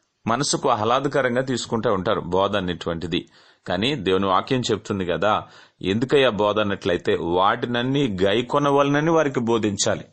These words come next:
ఏం బోధించాలి? ఈ క్రియలను చేపట్టమని బోధించాలి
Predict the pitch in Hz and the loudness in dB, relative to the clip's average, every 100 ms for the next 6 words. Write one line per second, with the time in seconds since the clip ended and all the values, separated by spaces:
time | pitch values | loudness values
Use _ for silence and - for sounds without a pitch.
0 | _ 92 113 127 131 131 123 127 127 131 | _ -2 0 0 0 -2 -2 -4 -2 -6
1 | 135 - - _ 104 110 110 143 160 139 | -8 -18 -20 _ -2 -2 0 2 2 2
2 | 151 - 113 123 151 160 156 131 101 92 | -2 0 -2 0 0 0 0 0 0 0
3 | 90 80 90 80 | -4 -4 -4 -6